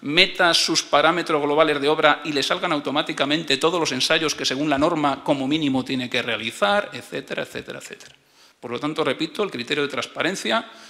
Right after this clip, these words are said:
también debe ser importante y debemos tenerlo todos en cuenta para que no nos cueste en absoluto encontrar cualquiera de estas normativas y cualquiera de estos otros com-, documentos complementarios que hemos comentado. Muchas gracias.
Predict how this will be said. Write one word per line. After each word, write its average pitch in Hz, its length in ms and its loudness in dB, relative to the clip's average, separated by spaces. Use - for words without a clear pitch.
también 143 680 -4
debe 131 340 -2
ser 120 220 -4
importante 165 840 -4
y 131 80 -6
debemos 139 320 -4
tenerlo 131 320 -2
todos 127 220 -8
en 123 100 -6
cuenta 180 400 0
para 135 220 4
que 139 100 0
no 185 120 2
nos 180 200 2
cueste 139 560 -4
en 151 120 -2
absoluto 180 840 -2
encontrar 147 580 0
cualquiera 139 360 -2
de 143 60 0
estas 131 260 -4
normativas 170 680 0
y 139 60 -4
cualquiera 131 400 -4
de 143 600 -6
estos 147 280 -4
otros 160 220 -4
com-, 123 180 -8
documentos 135 500 -6
complementarios 131 600 -6
que 135 120 -10
hemos 120 160 -8
comentado. - 400 -16
Muchas 151 240 0
gracias. - 360 -10